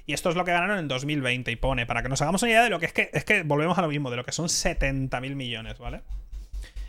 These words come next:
Esto es lo que algunas de las empresas top del mundo ganaron en todo dos mil veinte, y estos son ingresos, no son beneficios, ¿eh?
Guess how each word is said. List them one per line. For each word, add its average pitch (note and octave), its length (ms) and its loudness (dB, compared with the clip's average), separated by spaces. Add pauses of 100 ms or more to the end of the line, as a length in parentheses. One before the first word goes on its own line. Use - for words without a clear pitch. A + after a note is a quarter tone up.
(120)
Esto E3+ 200 2
es G#3+ 60 4
lo A3 140 4
que E3 160 0 (100)
algunas E3 460 2
de G3+ 60 4
las F3+ 100 2
empresas F3 340 0
top F3 160 4
del C#3+ 160 4
mundo F#3+ 320 2
ganaron F3 640 0
en D3+ 240 4
todo G#3+ 240 4
dos E3 220 2
mil F#3 160 2
veinte, D3+ 380 0
y B2+ 60 0
estos F3 200 2
son A#3+ 300 6
ingresos, D#3+ 760 4
no D3 100 -4
son G3 180 0
beneficios, C3+ 600 -2
¿eh? E3 100 -6